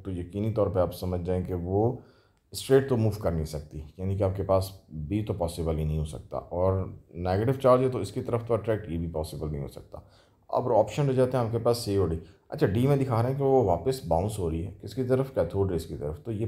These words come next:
पॉसिबल ही नहीं है, क्योंकि वो तो नेगेटिव चार्ज है, नेगेटिव की तरफ बाउंस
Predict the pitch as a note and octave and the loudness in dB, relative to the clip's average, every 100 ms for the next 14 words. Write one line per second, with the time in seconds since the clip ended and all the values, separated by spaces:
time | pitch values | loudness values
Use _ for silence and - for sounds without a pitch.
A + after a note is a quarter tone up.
0 | - - - F#2 G2+ G2+ G2 F#2+ - F#2+ | -4 -6 -4 0 2 2 2 0 -4 -8
1 | G#2 F#2+ F2+ G2 A2+ G2+ G#2 A#2 A#2 G#2 | -4 -2 -2 0 0 2 2 0 2 2
2 | F#2+ F#2 F2+ G2 G#2+ A2 G2+ G2+ F#2+ F2+ | 2 0 0 -2 -2 -2 2 2 4 2
3 | G2 | 0